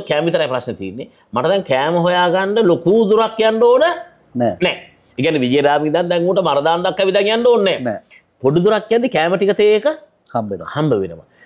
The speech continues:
Speaker 1: ඒ නිසා වෙනදා මචං හයට හය හමාරට මෙතෙන්ට එන එක දැන් සමහරට දෙකට විතරක් තියෙනවා.
Speaker 2: <laughs> කෑම වැඩ අරෝම ප්‍රශ්නේ කලින් ඉවර කරගන්න.
Speaker 1: මේක දැක්ක මචං මේ, මේ, මේ කවුරු හරි මෙතන මේ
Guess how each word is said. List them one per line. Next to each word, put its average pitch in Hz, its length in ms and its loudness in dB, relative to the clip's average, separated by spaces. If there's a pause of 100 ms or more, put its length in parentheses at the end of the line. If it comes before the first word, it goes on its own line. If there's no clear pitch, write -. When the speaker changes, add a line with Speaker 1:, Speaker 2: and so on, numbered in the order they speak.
(140)
Speaker 1:
ඒ 127 100 2
නිසා 175 220 0
වෙනදා 143 340 0
මචං 175 320 -6
හයට 127 360 0
හය 175 200 -4
හමාරට 170 440 -4
මෙතෙන්ට 156 340 -2
එන 185 120 2
එක 160 180 -2 (600)
දැන් 143 220 0
සමහරට 185 380 -2
දෙකට 160 240 0
විතරක් 180 380 0
තියෙනවා. 98 260 -12 (640)
Speaker 2:
<laughs> - 600 -12
කෑම 117 220 0
වැඩ 139 260 2
අරෝම 139 300 2
ප්‍රශ්නේ 147 380 0
කලින් 156 280 0
ඉවර 165 200 2
කරගන්න. 117 320 -2 (1120)
Speaker 1:
මේක 135 320 0
දැක්ක 214 320 0
මචං 190 360 0
මේ, 139 340 0
මේ, 104 360 0
මේ 92 460 -4
කවුරු 113 320 0
හරි 113 200 -2
මෙතන 104 300 -6
මේ 95 240 -6